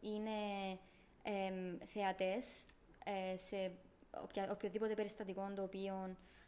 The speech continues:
ε, αφορά κάποιο σεξιστικό σχόλιο ή βλέπουν κάτι το οποίο, ε, τους προβληματίζει, ε, πρέπει να μιλούν.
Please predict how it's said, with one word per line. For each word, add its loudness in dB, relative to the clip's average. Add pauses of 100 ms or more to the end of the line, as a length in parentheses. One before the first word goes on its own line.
(160)
ε, 2 (320)
αφορά 4
κάποιο 0
σεξιστικό -2
σχόλιο 2 (680)
ή 0
βλέπουν 2
κάτι 2
το -2
οποίο, -2 (500)
ε, 0 (340)
τους -2
προβληματίζει, 0 (520)
ε, 6 (1120)
πρέπει 8
να 6
μιλούν. 2